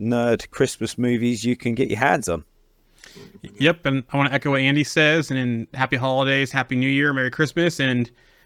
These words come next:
Speaker 2: um, between now and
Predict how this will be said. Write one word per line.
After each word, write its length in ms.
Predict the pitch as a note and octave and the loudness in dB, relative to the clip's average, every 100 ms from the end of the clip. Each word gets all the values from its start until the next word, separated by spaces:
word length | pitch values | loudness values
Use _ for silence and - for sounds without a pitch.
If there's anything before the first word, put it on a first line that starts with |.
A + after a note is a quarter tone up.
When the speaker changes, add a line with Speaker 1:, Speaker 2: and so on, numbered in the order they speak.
| _ _ - | _ _ -4
Speaker 2:
um, 600 | C3 B2+ B2 A#2+ A#2 A#2+ _ _ _ _ _ _ _ _ _ _ _ _ _ _ _ - | 0 2 2 0 -2 -8 _ _ _ _ _ _ _ _ _ _ _ _ _ _ _ -4
between 280 | D3 D#3 C#3+ | 0 4 4
now 520 | C#3 C#3+ C#3+ C#3+ C#3+ - | 4 2 2 0 -2 0
and 300 | C#3 C3+ | 2 2